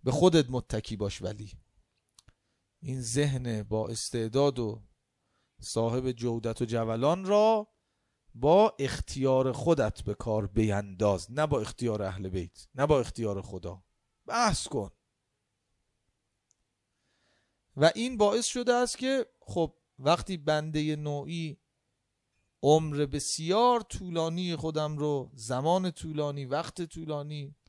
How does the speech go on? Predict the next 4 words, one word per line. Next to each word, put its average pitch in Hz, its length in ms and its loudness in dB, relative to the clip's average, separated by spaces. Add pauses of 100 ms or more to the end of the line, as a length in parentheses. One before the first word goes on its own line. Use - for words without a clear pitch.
(140)
استعدادها، 131 800 -2
جوانی، 131 840 -4
امکانات 131 640 -2
خودم 151 420 -6